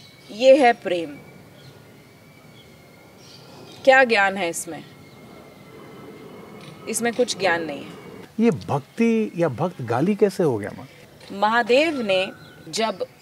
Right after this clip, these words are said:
Speaker 1: माँ पार्वती की इतनी परीक्षाएं ली, कैलाश पर तो सब दुश्मन भी आपस में प्यार से रहते हैं। आप देखिए ना, नागों से डरते हैं सब, वासुकी बना के अपने गले में धारण किया हुआ है।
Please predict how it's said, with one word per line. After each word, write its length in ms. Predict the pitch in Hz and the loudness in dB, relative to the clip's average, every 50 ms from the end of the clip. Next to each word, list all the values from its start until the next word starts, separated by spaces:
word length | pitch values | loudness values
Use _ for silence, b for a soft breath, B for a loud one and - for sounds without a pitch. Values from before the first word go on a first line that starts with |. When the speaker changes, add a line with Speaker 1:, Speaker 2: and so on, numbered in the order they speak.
| - - - - - - | -20 -20 -20 -20 -14 -8
Speaker 1:
माँ 360 | 180 196 220 240 269 294 269 - | -4 0 4 4 4 4 2 2
पार्वती 600 | 240 196 196 202 214 220 247 247 - 294 294 311 | 2 4 4 4 6 6 4 6 6 4 2 2
की 280 | 302 - 196 175 156 - - - - - | 0 -2 -8 -8 -8 -8 -12 -12 -6 -6
इतनी 420 | 302 294 - - 359 370 415 427 | -6 -4 -2 -2 0 2 2 2
परीक्षाएं 640 | - - 285 247 240 226 - - - 247 208 196 180 | 4 6 6 4 4 2 -2 -4 -2 -2 0 0 -2
ली, 180 | 165 151 135 120 - - - - - - - - | -2 -4 -8 -12 -18 -20 -20 -20 -20 -10 -2 0
कैलाश 480 | 262 214 208 196 190 202 247 294 - | 2 2 4 2 2 2 2 0 -2
पर 160 | - - 285 294 | 0 0 0 0
तो 140 | - 320 | 0 -4
सब 160 | 320 - 320 311 | -8 -6 -6 -6
दुश्मन 580 | 277 220 180 226 220 - - 269 254 269 277 | -6 -6 -6 -6 -6 -4 -2 0 2 2 2
भी 120 | 269 294 285 | 4 4 4
आपस 400 | 247 220 - - 233 240 - 240 | 4 4 2 0 -4 -4 -4 -6
में 220 | 233 220 214 - - _ _ _ _ _ _ _ - | -6 -6 -8 -10 -14 _ _ _ _ _ _ _ -2
प्यार 220 | 214 196 190 185 | 0 2 2 2
से 160 | 180 - - | 0 -4 -8
रहते 300 | 196 185 180 170 - - | -6 -6 -6 -6 -8 -10
हैं। 180 | 170 170 175 185 - _ _ _ _ _ _ _ - | -16 -16 -18 -20 -20 _ _ _ _ _ _ _ -4
आप 140 | 202 202 196 | -2 -2 -2
देखिए 320 | 190 202 202 202 - 254 | 0 -2 -4 -2 0 0
ना, 140 | 254 247 220 | 0 0 0
नागों 440 | 190 185 185 180 185 190 185 202 208 | 0 0 2 2 2 2 2 0 -2
से 180 | 214 - 226 196 | -2 -2 -2 0
डरते 400 | - 180 160 165 - - 175 180 | 2 0 0 0 0 0 0 0
हैं 160 | 180 170 175 | 0 -4 -6
सब, 320 | - - 170 156 151 143 - - - - - _ _ _ _ _ _ _ - | -6 -6 -6 -6 -8 -10 -14 -20 -20 -20 -20 _ _ _ _ _ _ _ -4
वासुकी 460 | 160 185 185 - - 196 - - 208 | -2 -2 -2 -2 -6 -10 -10 -10 -6
बना 280 | 175 180 175 165 160 175 | -4 -2 -2 -2 -4 -6
के 180 | - - 180 | -4 -4 -4
अपने 280 | 175 170 - 170 170 165 | -4 -4 -4 -10 -8 -4
गले 240 | 156 165 156 156 156 | -2 -2 -2 -2 -4
में 140 | 147 165 156 | -4 -6 -6
धारण 320 | 175 190 165 151 151 151 | -6 -6 -6 -6 -8 -10
किया 260 | 151 - 151 143 143 | -12 -10 -8 -6 -6
हुआ 260 | 147 151 143 143 151 | -6 -6 -8 -10 -10
है। 140 | 143 151 160 | -12 -14 -14